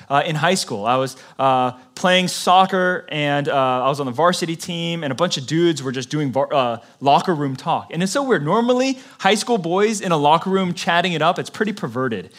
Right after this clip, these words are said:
and really bad. For some reason, though, we were talking about Jesus, right? And, uh, I was debating one of my friends about Jesus and, uh, his death and resurrection. And he was just like, "What's the point of Jesus even dying on the cross? Why can't God just forgive and love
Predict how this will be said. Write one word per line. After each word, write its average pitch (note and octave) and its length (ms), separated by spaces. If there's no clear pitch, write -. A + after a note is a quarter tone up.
and C3 160
really D#3 200
bad. C#3 180
For D#3+ 100
some B3 400
reason, G3 280
though, A#2 80
we A#2+ 60
were F#3+ 100
talking G#3 200
about A#2 180
Jesus, A#2 600
right? C3+ 260
And, E3 380
uh, C#3+ 220
I D3 100
was G3+ 160
debating F#3 480
one D3+ 160
of D3 60
my C#3 100
friends F#3+ 380
about C#3 260
Jesus E3 680
and, C3+ 600
uh, B2 340
his D3 160
death E3 400
and C#3+ 80
resurrection. C#3+ 580
And F#3 100
he A3+ 100
was A#3+ 140
just A3 180
like, F#3+ 160
"What's D#3+ 260
the D#4+ 100
point A#3+ 360
of D#3+ 160
Jesus G#3 420
even F3+ 280
dying D#3 340
on D3 80
the B2+ 80
cross? A#2 360
Why F#3 120
can't B3 240
God G#3 180
just F#3 160
forgive E3 400
and C#3 140
love C#3+ 220